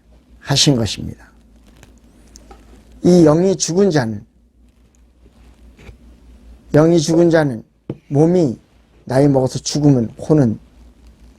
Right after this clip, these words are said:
불못으로 떨어지죠. 그래서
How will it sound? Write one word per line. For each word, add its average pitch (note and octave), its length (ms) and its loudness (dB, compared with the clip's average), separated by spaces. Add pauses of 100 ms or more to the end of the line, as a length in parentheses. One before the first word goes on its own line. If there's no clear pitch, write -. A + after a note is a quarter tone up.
(120)
불못으로 D3+ 680 0
떨어지죠. - 580 -8 (2250)
그래서 C3+ 420 0